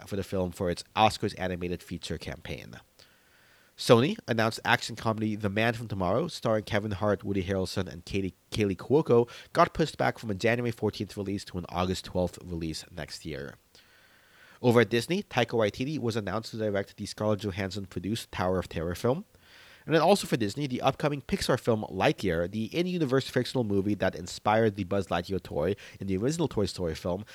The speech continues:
had its first teaser trailer release, starring Chris Evans, who seems to have made a career of not finishing catchphrases. Um, it's sca-, currently scheduled for June seventeenth release and hit eighty-three million views in the first twenty-four hours, the second best views for a Pixar trailer,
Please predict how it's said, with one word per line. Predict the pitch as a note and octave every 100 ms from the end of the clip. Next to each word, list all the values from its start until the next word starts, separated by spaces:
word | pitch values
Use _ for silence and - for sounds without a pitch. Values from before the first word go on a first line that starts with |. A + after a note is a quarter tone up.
| - -
had | C3
its | C3 -
first | D#3 D#3 -
teaser | B2+ A#2
trailer | A2 A2 G2
release, | F2+ F2 F2 F2+ -
starring | - A#2+ B2
Chris | A2+ G#2
Evans, | - F2+ G2 -
who | A#2 A2+ - -
seems | - G#3+
to | A3
have | F#3+
made | F3 E3
a |
career | - C3+ A#2+ B2
of | G#2+ F#2+
not | G2+ G2+
finishing | G#2 - F2
catchphrases. | - G2 - A#1+ - - - - - -
Um, | A2 G#2+
it's | A#2
sca-, | - C3+ C#3+
currently | - D#3 D3
scheduled | C#3+ C#3 D3 D3+
for | A2+
June | F#2+ G2 A2+
seventeenth | A2 A2 G2+ - D#3+ E3 D#3+
release | C#3+ D3 - - -
and | A2
hit | F#2 A#2+ - -
eighty-three | D#3 D#3 - C3+
million | A2+ A2 A2+ G#2 -
views | G#2+ G#2 G#2 G2
in | G2+ F#2
the |
first | - C3+ B2
twenty-four | B2 G#2+ A#2 F#2+
hours, | F2+ F2+ F#2+ - - -
the | A2+
second | - C#3 C3+ A2+
best | A#2 -
views | G#2+ G#2
for | -
a | G2
Pixar | A2+ - G#2+
trailer, | - G2 F#2